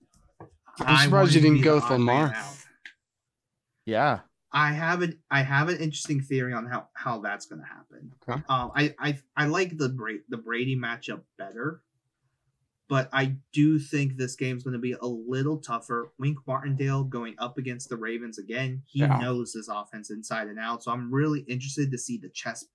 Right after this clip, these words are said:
Speaker 2: playing.
Speaker 3: Mm-hmm.
Speaker 2: But it may, it may look bad for a re-, uh, for a while,
Speaker 1: Mm-hmm.
Speaker 2: and then, and then we're seeing, like, J K Dobbins score or something like that.
Speaker 1: Okay.
Speaker 2: I, I don't know if
Speaker 1: Gosh,
Speaker 2: it's
Speaker 1: you are
Speaker 2: gonna be
Speaker 1: so sold
Speaker 2: fully
Speaker 1: out on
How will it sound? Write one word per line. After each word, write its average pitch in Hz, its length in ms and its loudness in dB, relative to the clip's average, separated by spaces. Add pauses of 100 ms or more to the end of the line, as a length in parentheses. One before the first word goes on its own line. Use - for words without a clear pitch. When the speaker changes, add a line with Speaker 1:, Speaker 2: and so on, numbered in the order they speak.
(120)
Speaker 2:
playing. 151 320 -4
Speaker 3:
Mm-hmm. 110 340 -2 (220)
Speaker 2:
But 131 240 -2
it 147 140 -2
may, 143 380 0
it 135 120 0
may 175 180 2
look 131 380 -4
bad 113 280 -6
for 120 180 -6
a 101 40 -8
re-, 101 180 -12 (140)
uh, 110 200 -8 (100)
for 107 140 -12
a 95 100 -12
while, 117 580 -10
Speaker 1:
Mm-hmm. 107 240 2 (340)
Speaker 2:
and 120 280 -6
then, 117 540 -6 (520)
and 131 120 -2
then 131 280 0
we're 135 100 2
seeing, 135 320 -2
like, 120 200 -6
J 143 160 -2
K 120 180 -6
Dobbins 98 420 -10
score - 520 -16
or 104 100 -12
something - 400 -14
like - 180 -20
that. - 200 -20 (180)
Speaker 1:
Okay. 123 260 2 (240)
Speaker 2:
I, 135 220 0
I 135 140 2
don't 135 300 0
know 135 120 2
if 135 60 2
Speaker 1:
Gosh, 135 180 4
Speaker 2:
it's 131 80 4
Speaker 1:
you 147 100 8
are 190 40 10
Speaker 2:
gonna 185 80 10
be - 40 6
Speaker 1:
so 147 260 8
sold 139 360 6
Speaker 2:
fully 127 100 6
Speaker 1:
out 123 220 6
on 117 420 2